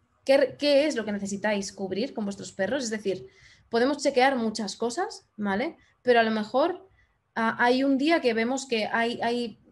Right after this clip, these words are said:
pues yo qué sé, pues que lleva días, pues, sin ver otros perros o sin estar mucho conmigo, pues vamos a intentar cubrir esto, ¿no? O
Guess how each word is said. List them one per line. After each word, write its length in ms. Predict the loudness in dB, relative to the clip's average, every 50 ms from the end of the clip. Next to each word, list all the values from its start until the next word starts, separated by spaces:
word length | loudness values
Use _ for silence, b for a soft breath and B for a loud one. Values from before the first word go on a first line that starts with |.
| _ _ _
pues 120 | -6 -4 -2
yo 60 | -2
qué 80 | -2
sé, 300 | -2 -2 -4 -4 -4 -8 -12
pues 140 | -12 -12 -10
que 220 | -6 -4 -2 0
lleva 200 | 0 2 2 2
días, 260 | 2 0 0 -2 -2 -6
pues, 220 | -8 -10 -10 -8
sin 240 | -8 -6 -4 -2 -2
ver 140 | -2 0 0
otros 240 | 0 -2 -2 -6 -6
perros 440 | -4 -2 -2 -2 -2 -4 -6 -8 -8 -6
o 320 | -4 -4 -4 -4 -6 b b b b b b b
sin 200 | -6 -2 -2 -2
estar 300 | -2 2 4 4 4 4
mucho 460 | 2 0 0 0 0 0 0 -2 -4
conmigo, 440 | -4 -4 -4 -2 -2 -2 -4 -6 -8
pues 300 | -12 -16 -16 -18 -18 _ -4
vamos 260 | -4 -4 -2 -2 0
a 140 | 0 0 0
intentar 460 | -2 -4 -6 -4 -2 -2 -2 -2 -6
cubrir 260 | -8 -6 -6 -6 -6
esto, 300 | -6 -8 -10 -10 -8 -6
¿no? 280 | -4 -4 -4 -4 B B B B B B B _
O 560 | -2 0 2 4 4 4 4 2 0 -4